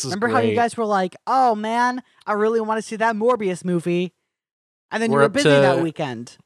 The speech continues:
Speaker 1: we're up to thirty thousand seven hundred and forty-two.
Speaker 2: I fucking love this world. I love this world. <laughs>
Speaker 1: Two people, it, it shows two people have signed it in the last hour. That's great. That's awesome.
Speaker 2: That's awesome.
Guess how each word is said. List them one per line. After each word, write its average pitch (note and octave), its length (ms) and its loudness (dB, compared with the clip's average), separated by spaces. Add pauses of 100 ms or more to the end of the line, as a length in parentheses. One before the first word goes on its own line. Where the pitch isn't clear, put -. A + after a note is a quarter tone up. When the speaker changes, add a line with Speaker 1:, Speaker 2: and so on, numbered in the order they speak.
(140)
Speaker 1:
we're C#3 120 2
up C#3 80 -2
to C#3+ 120 0
thirty D3+ 360 0
thousand C#3+ 540 2
seven C3 320 -2
hundred C3 320 0
and B2 100 -6
forty-two. A#2 800 -4 (320)
Speaker 2:
I G3+ 60 -20
fucking C#3+ 360 -6
love B2+ 140 -6
this C3 200 -12
world. C3 360 -8 (800)
I E3+ 140 -4
love D#3 240 -2
this C3 200 -10
world. C3 280 -10 (580)
<laughs> - 80 2 (1200)
Speaker 1:
Two F3+ 200 0
people, D3+ 560 2
it, C#3 160 2
it C#3+ 80 2
shows D3+ 280 2
two D3+ 160 -6
people C3 540 2
have A#2 180 -4
signed A#2+ 300 -2
it A2+ 100 2
in G#2+ 100 -4
the A2+ 100 0
last A2 340 0
hour. G#2 500 -2
That's G#2 180 -8
great. G#2 360 -6
That's G2 180 -14
awesome. G2+ 400 -10
Speaker 2:
That's C#3 200 -6
awesome. C3 480 -4